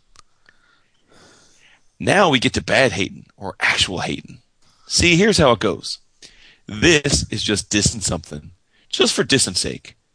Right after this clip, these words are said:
or to make you feel better. Going around just saying something is whack, or I don't know, talking about a young Olympian's hair after they done won a gold medal by being awesome is hatin'. It helps no one, really.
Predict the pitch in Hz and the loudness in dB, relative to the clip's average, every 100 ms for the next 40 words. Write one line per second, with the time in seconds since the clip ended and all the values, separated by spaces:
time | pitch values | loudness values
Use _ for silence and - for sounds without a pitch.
0 | _ - 117 117 120 95 92 92 - 110 | _ -6 0 0 0 -4 -4 -6 -4 -2
1 | 101 67 - - _ _ - - - - | 0 -2 -4 -14 _ _ -20 -20 -20 -12
2 | 82 101 104 92 95 101 101 98 - 95 | -2 2 2 2 2 2 0 -2 0 0
3 | 104 101 110 101 107 104 - 92 95 110 | 0 0 -2 -2 -4 -8 -8 -2 4 4
4 | 113 - - 85 110 76 101 113 107 - | 4 0 -4 -2 -4 -8 -4 -4 -4 -2
5 | 92 - 123 113 113 117 110 110 117 101 | 0 0 0 2 4 4 2 -2 0 0
6 | 107 104 113 113 - 101 117 117 117 110 | 0 2 0 0 0 2 4 4 4 0
7 | 110 113 127 101 107 120 - 120 - - | -2 0 -2 0 0 2 2 0 -4 2
8 | 107 120 120 - - - - 107 123 131 | 4 4 0 -6 -10 -8 -2 0 2 2
9 | 120 - 151 - - - - 190 - - | 2 4 4 4 0 0 4 4 4 -6
10 | - - - - - - 135 202 254 - | -14 -18 -18 -20 -20 -10 -2 -2 -2 0
11 | 127 143 98 92 95 - | 2 2 0 -4 -6 -6